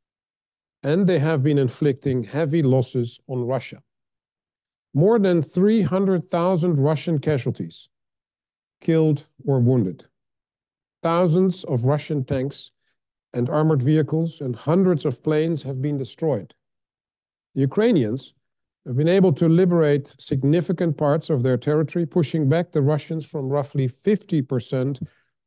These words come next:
of what they occupied at the beginning of the war. Another gain is that the Ukrainians have been able to conduct deep strikes, destroying key Russian capabilities. The fact that Ukraine has been able,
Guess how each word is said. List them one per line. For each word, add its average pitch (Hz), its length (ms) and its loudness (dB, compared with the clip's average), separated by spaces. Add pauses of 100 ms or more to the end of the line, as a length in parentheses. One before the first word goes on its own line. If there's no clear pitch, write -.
(120)
of 131 140 0
what 180 160 2
they 131 120 2
occupied 147 720 0 (500)
at 135 120 -4
the 147 80 0
beginning 135 420 4
of 101 160 -2
the 104 80 -4
war. 85 240 -6 (1400)
Another 185 280 2
gain 147 400 4
is 135 140 -2
that 151 120 -2
the 156 80 -2
Ukrainians 156 560 0
have 139 160 -2
been 147 140 -2
able 143 380 0 (420)
to 160 100 0
conduct 139 420 2
deep 185 240 2
strikes, 165 540 -2
destroying 143 520 0
key 175 380 0
Russian 139 460 -4
capabilities. 117 760 -4 (1400)
The 165 80 0
fact 208 240 0
that 190 80 2
Ukraine 165 500 4
has 147 200 -2
been 151 160 2
able, 143 360 0